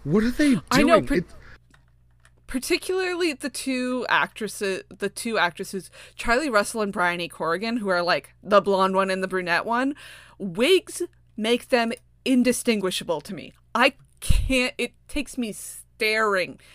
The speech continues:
Speaker 2: to figure out which one is which.
Speaker 1: Yeah. Yeah, yeah, yeah, yeah. It, it's, like, when, when he comes on screen at the beginning of e-, every episode, and he's, "Ah, yes,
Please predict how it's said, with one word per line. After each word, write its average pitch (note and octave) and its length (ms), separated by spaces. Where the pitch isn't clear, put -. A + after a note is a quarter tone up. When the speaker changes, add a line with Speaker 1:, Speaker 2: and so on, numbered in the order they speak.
Speaker 2:
to - 80
figure F#3+ 320
out F3 200
which E3+ 280
one D3+ 160
is D3+ 100
which. - 380
Speaker 1:
Yeah. A3 380
Yeah, B3 140
yeah, C4 160
yeah, A#3+ 380
yeah. E3 340
It, A#2 160
it's, - 540
like, F3+ 280
when, G3 300
when G3+ 140
he A3 180
comes G#3 360
on D#3 180
screen D#3 460
at B2 100
the C#3 80
beginning C#3+ 320
of E3 80
e-, D#3+ 60
every D#3 260
episode, A#2 540
and B2+ 160
he's, B2+ 240
"Ah, E3 240
yes, C#3+ 560